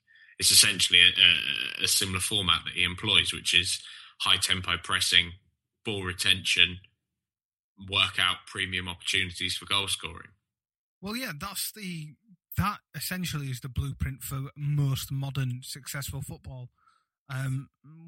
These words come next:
Speaker 2: what's sold to us and what's advertised as the Tottenham way, this bombastic flowing football where defence is an afterthought and all we want to do is score goals and score a seven or eight. It doesn't matter if the other opposition score six. Doesn't really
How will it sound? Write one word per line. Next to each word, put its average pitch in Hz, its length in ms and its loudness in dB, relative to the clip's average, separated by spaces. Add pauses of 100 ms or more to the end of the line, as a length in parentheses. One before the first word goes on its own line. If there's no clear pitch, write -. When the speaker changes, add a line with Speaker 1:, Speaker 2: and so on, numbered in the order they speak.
Speaker 2:
what's - 460 -2
sold 156 380 -6
to 135 200 -6
us 123 100 -4
and 127 120 -4
what's 131 180 -10
advertised 131 600 -8
as 117 100 -10
the 120 100 -10
Tottenham 123 400 -12
way, 123 160 -10
this 117 240 -10 (580)
bombastic 127 680 -6
flowing 127 360 -6
football 127 500 -8
where 120 340 -6
defence 127 520 -8
is 123 100 -8
an 123 100 -2
afterthought 120 720 -4
and 117 340 -6 (520)
all 131 140 -6
we 123 120 -4
want 123 240 -6
to - 80 -8
do 127 160 -4
is 120 100 -2
score 120 300 -6
goals 123 400 -6
and 117 120 -4
score 120 500 -8
a 110 40 -16
seven 120 320 -4
or 117 140 -2
eight. 120 180 -6
It 123 140 -12
doesn't 120 220 -10
matter 123 220 -10
if 120 120 -10
the 131 100 -10
other 123 120 -10
opposition 123 440 -10
score 120 240 -10
six. - 340 -12
Doesn't 147 280 -8
really 135 400 -6